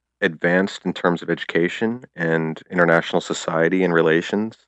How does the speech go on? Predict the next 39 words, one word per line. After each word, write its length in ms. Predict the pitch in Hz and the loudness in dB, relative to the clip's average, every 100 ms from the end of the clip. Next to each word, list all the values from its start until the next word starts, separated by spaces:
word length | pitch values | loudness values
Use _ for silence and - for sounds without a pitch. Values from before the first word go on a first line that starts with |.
| _ _ _ _ _ _ _ | _ _ _ _ _ _ _
Um, 540 | 95 82 82 80 80 - _ _ _ _ _ _ | 0 2 0 -2 -8 -14 _ _ _ _ _ _
and 220 | 101 95 | 0 4
they 120 | 95 95 | 4 4
actually, 220 | - 127 | 2 0
you 40 | |
know, 100 | 95 | 0
they 140 | 95 90 | 2 2
have, 160 | 87 - _ _ - | 0 -6 _ _ -18
uh, 60 | - - _ _ _ - | -18 -18 _ _ _ 0
touristry 460 | 107 101 - 101 | 4 4 2 0
is, 120 | 95 - 92 | 0 -2 -4
tourism 600 | - 101 101 98 92 95 | 0 2 4 2 0 0
is 80 | 92 | -2
something 140 | - 90 | -4 -6
they're 60 | |
trying 200 | - 92 90 | -2 0 2
to 40 | |
get 180 | 90 - - | 0 -2 0
going 340 | 92 92 90 | 2 2 2
there. 320 | 92 92 95 | 2 4 2
And, 400 | 87 82 80 80 - _ _ _ _ - | 0 -4 -4 -6 -10 _ _ _ _ -2
but 120 | 98 | 2
the 100 | 98 | 4
education 520 | 101 101 104 117 95 | 2 0 -2 -2 -4
is 80 | 82 | -6
the 60 | - | -2
big 180 | 87 82 | -2 0
thing. 180 | - 78 | -6 -4
Like, 160 | 78 - | -4 0
literally 360 | 90 95 87 85 | 2 6 6 4
this, 340 | 85 - - _ _ _ _ _ _ | 0 -4 -18 _ _ _ _ _ _
uh, 320 | 87 82 82 - - | -10 -8 -10 -12 -4
cultural 640 | - 95 - 87 82 80 - - | 0 2 4 4 6 2 -2 -4
arts 240 | 90 - | -4 -2
center 260 | - 80 78 | -4 -2 0
that 160 | 80 | -2
we 80 | 80 | -2
were 200 | 80 80 | 0 0
at 180 | 76 | 0